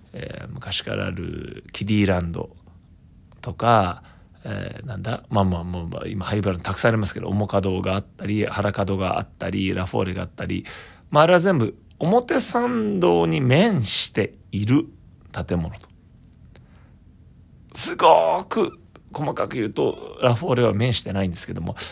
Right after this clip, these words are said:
まあ、そ-、そんなことも含めて、おも-、だから、そこが表参道なんですよね。本来は。道のことで参道ですからね。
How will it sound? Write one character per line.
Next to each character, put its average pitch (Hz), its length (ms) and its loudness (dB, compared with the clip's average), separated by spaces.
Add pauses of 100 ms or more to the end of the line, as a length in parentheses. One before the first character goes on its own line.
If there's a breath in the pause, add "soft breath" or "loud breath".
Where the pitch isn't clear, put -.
(160 loud breath)
ま 110 100 -2
あ、 95 40 -2
そ-、 98 160 -8
そ 113 140 0
ん 113 40 0
な 110 80 2
こ 117 80 -4
と - 80 -6
も 87 80 -6
含 - 300 -4
め 87 100 -4
て、 104 180 -4 (380 loud breath)
お 156 80 -2
も-、 208 200 0 (280)
だ 170 100 0
か 160 80 -4
ら、 147 80 -4 (300)
そ - 260 2
こ 269 180 0
が 359 140 8
表 151 260 4
参 135 200 6
道 95 80 0
な 80 40 -6
ん - 40 -12
で - 60 -16
す - 60 -12
よ - 60 -10
ね。 - 160 -10 (420)
本 143 300 2
来 85 180 -4
は。 - 160 -16
道 127 160 2
の 220 200 4
こ 190 80 0
と - 0 -
で 135 60 0
参 127 280 4
道 123 140 4
で 113 80 0
す - 80 -4
か - 80 -10
ら - 120 -16
ね。 - 80 -18